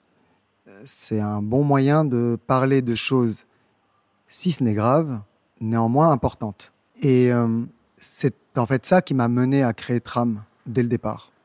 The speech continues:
Moi, parfois, et c'est, c'est presque une boutade, je, j'aime bien définir Tram comme un squat organisé. On a plusieurs niveaux dans le bâtiment.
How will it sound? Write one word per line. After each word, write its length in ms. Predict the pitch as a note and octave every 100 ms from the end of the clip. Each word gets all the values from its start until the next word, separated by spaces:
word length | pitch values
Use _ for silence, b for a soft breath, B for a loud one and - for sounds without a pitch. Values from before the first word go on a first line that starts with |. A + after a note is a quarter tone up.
| -
Moi, 160 | D#3+
parfois, 580 | D#3 D3 - E3 E3+ D3
et 60 | C3
c'est, 360 | - B2+ A#2+ A#2+
c'est 500 | - - - - - _ -
presque 260 | D#3 -
une 100 | C#3
boutade, 440 | B2+ B2 D#3+ D3 G2+ D3+
je, 180 | A#2 B2
j'aime 200 | B2 C#3
bien 200 | D3+ C#3+
définir 440 | B2+ A#2+ C#3 C3
Tram 280 | - D3 C#3+
comme 200 | C3 A#2+
un 300 | A#2 A2+ A2 b b b
squat 380 | - - C#3 C#3
organisé. 520 | A#2+ B2 B2 A#2 A2+ _ _ _ _ _
On 140 | A#2+ B2+
a 80 |
plusieurs 460 | D#3 - D3+ D3 C#3
niveaux 440 | C3+ A#2 A#2 E3 - _ _ _ _ _ _
dans 120 | G#2
le 60 | A2
bâtiment. 460 | A2 - A2 A2+